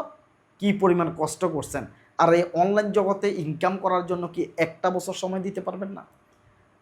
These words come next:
একটা বছর কি আপনার ধৈর্যই কুলায় না? এই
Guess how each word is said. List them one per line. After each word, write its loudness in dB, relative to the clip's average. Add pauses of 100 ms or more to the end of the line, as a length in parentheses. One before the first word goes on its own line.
(120)
একটা 2
বছর 0
কি -2
আপনার 0
ধৈর্যই 2
কুলায় 6
না? -4 (500)
এই 8